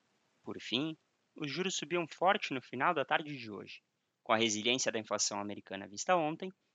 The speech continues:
quando era feriado por aqui, e o dólar forte. Às dezessete e vinte e cinco, as taxas dos contratos de depósito interfinanceiro,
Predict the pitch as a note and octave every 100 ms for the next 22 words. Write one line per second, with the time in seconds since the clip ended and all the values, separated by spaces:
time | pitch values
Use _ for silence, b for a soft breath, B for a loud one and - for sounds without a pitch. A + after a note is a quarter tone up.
0 | _ - G#2+ G2 G2 - G#2+ G2 G2 B2+
1 | D3+ - G3 - _ _ _ _ C4+ E3+
2 | F3+ F3+ - - G#2 - - - _ _
3 | _ _ _ A#2+ A2+ G#2 G2+ F#2 - G#2+
4 | A2+ E3 - D#3+ D#3+ D3+ - _ _ _
5 | A3+ - C4+ - C#3+ C3 - A#2+ A#2+ A2
6 | - - G#2+ G#2 G#2+ G2+ G2+ G2+ G#2+ G2
7 | A2 C#3 D#3+ E3+ F#3 G3